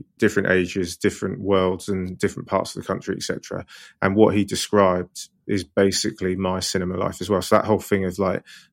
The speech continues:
Monday evening looking for the cinema times and when can you fit those in,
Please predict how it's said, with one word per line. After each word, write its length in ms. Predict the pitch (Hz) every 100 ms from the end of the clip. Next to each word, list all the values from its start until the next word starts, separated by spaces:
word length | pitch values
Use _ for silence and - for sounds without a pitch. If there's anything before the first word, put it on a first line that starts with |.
| -
Monday 460 | 107 101 95 92
evening 720 | 98 98 92 92 95 95 92 127
looking 340 | 104 98 98 87
for 140 | 90
the 60 | 90
cinema 320 | - 95 90
times 440 | - 92 90 90
and 180 | 95 92 - - _
when 220 | - 110 101
can 200 | 104 101
you 100 | 95
fit 300 | - 104 101
those 280 | 98 92
in, 460 | 104 98 95 95 92